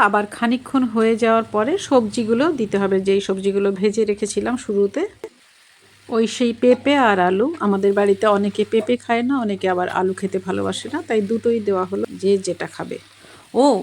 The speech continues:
একটা ভালো পরামর্শ, যদি বাড়িতে ব্লাড সুগারের কেউ পেশেন্ট থেকে থাকে, তাহলে কিন্তু মৌরি বাটাটা বাদ দেওয়া যায়, কারণ মৌরিতে গ্লাইসেমিক ইনডেক্স কিন্তু বেশি। এখানে ঝোলের জন্য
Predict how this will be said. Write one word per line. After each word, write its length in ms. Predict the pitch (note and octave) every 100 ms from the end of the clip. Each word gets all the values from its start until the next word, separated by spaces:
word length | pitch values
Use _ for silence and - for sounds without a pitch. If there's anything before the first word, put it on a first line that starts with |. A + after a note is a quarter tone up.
| -
একটা 260 | G3 - G#3+
ভালো 280 | - G#3 B3+
পরামর্শ, 500 | B3+ A#3 F#3 E3 - E3 F3 - - -
যদি 240 | F#3 G#3+ A3+
বাড়িতে 380 | G3 E3+ F3+ B3+
ব্লাড 300 | G#3+ E3+ D3
সুগারের 480 | - A3 G3+ G#3 A3+
কেউ 200 | A3+ A#3 A3+
পেশেন্ট 380 | - - G#3+ G#3 -
থেকে 240 | - A3+ A#3
থাকে, 320 | G3 F#3+ A#3+ E4+ - - -
তাহলে 320 | G3+ G3 A#3+ A#3+
কিন্তু 300 | A#3+ A3+ B3 D#4+
মৌরি 360 | A3 G3 G3+ G3
বাটাটা 420 | F#3+ F#3+ F#3 C#4
বাদ 220 | G3+ E3+ D#3
দেওয়া 220 | E3 D#3+
যায়, 240 | D3+ D#3 D#3+
কারণ 260 | E3+ F3+ F3+
মৌরিতে 500 | F3 F#3+ G#3+ A#3+ B3 A#3+
গ্লাইসেমিক 640 | F#3 E3+ F3+ - F3+ F#3 -
ইনডেক্স 360 | F3 E3+ E3+ -
কিন্তু 280 | F3+ F#3 B3
বেশি। 440 | D#3+ C3+ - - - _ _ _ _ _ _ _ _ _ _ _ _ -
এখানে 300 | A3 B3+ D#4+
ঝোলের 340 | - A3 A3 G#3
জন্য 240 | A#3+ B3+